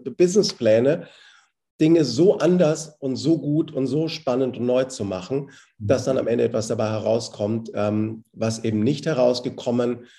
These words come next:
Speaker 1: wäre, wenn man immer nur nach den Regeln gespielt hätte und wenn man Veränderungen nicht selbst vorangetrieben und auch ermöglicht hätte. Deswegen ist Wirtschaft für mich eigentlich momentan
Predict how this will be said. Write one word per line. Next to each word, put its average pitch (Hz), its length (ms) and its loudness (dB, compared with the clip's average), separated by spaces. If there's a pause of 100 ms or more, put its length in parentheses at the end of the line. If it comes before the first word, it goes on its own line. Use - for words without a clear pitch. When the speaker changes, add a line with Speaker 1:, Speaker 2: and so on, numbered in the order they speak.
(180)
Speaker 1:
wäre, 117 480 0
wenn 113 80 0
man 110 300 -2
immer 135 280 4
nur 123 300 0
nach 117 160 -4
den 117 160 -6
Regeln 123 320 0
gespielt 113 360 -6
hätte 117 200 -4
und 110 100 -2
wenn 113 100 0
man 117 140 -2
Veränderungen 113 580 0
nicht 147 320 -4
selbst 113 460 -2
vorangetrieben 98 640 -6
und - 80 -10
auch - 140 -10
ermöglicht 82 540 -10
hätte. 90 240 -10 (580)
Deswegen 135 560 2
ist 127 280 -4
Wirtschaft 156 440 0
für 123 100 -6
mich 131 340 -2
eigentlich 107 380 -6 (140)
momentan 104 800 -4